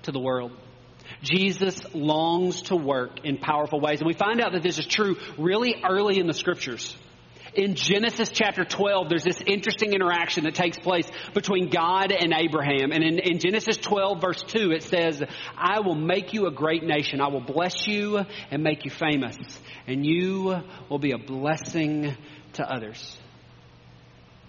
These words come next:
We're told that Abraham is going to be blessed, blessed in ways that he can't even imagine possible. And as we read more and more of his story, we find out that that's true,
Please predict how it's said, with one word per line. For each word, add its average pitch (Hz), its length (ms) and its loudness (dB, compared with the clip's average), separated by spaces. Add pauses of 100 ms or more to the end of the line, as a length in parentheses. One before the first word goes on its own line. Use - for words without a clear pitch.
(160)
We're 156 60 -2
told 190 300 0
that 160 120 2
Abraham 170 480 4
is 135 120 -2
going 165 220 2
to 156 40 2
be 156 100 2
blessed, 156 480 0
blessed 180 320 0
in 202 80 2
ways 180 260 2
that 170 100 2
he 156 40 0
can't 180 220 2
even 180 160 2
imagine 175 800 0 (240)
possible. 151 480 0
And 165 100 2
as 156 80 0
we 170 120 2
read 190 320 2
more 185 180 4
and 180 80 2
more 180 140 4
of 160 40 -4
his 165 120 0
story, 220 320 2
we 165 80 4
find 180 260 2
out 175 140 2
that 160 80 -8
that's 170 260 0
true, 175 420 0